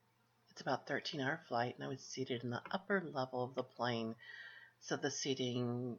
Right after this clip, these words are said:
was two, four, two, and I was assigned an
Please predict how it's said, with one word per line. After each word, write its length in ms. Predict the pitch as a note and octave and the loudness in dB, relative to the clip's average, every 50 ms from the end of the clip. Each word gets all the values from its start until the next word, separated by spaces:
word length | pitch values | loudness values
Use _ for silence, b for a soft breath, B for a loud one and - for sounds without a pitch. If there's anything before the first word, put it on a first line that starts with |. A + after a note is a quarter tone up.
| - | -6
was 440 | - C#3+ C#3 C3 A#2+ A#2 A#2 A#2 - | -2 0 2 4 4 4 2 0 -2
two, 440 | - - - B2 A#2 A2 A#2 C3+ C3+ - _ _ _ - | -2 0 0 2 0 0 -2 -6 -8 -12 _ _ _ -4
four, 420 | - C3 A#2+ A2 G#2+ G#2+ - - - _ - | 0 2 2 2 2 -2 -6 -12 -16 _ -6
two, 360 | - - A2 F#2+ F#2 F#2+ G#2 - B B B B B B B B B B B B B _ _ _ | -4 -2 0 -2 -2 -4 -6 -10 B B B B B B B B B B B B B _ _ _
and 140 | - E3 D#3 | 4 6 6
I 80 | D3+ C#3+ | 6 4
was 180 | D3 C#3 C3 | 4 2 0
assigned 440 | D3 - - - D3 C3 C3+ C3+ C3+ | -4 -8 -4 0 2 2 2 2 2
an 120 | C3+ C3+ | 2 0